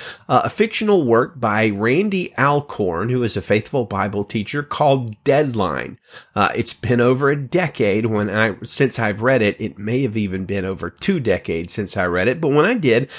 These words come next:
I thought its portrayal of eternity went well beyond a sort of Paradise Lost vibe and seemed to capture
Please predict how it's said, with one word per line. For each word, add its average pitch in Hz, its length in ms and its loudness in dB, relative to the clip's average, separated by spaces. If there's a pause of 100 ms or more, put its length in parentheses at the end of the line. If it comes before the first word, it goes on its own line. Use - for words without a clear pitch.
(140)
I 127 80 -2
thought 208 240 2
its 208 140 0
portrayal 139 720 0
of 101 100 0
eternity 107 600 -2
went 110 320 -2
well 135 280 2
beyond 117 520 2
a 110 80 0
sort 110 260 -2
of 107 180 -4
Paradise 101 600 -2
Lost 101 500 -2
vibe 80 460 -2 (420)
and 120 300 2
seemed 262 220 0
to 285 80 2
capture 113 560 0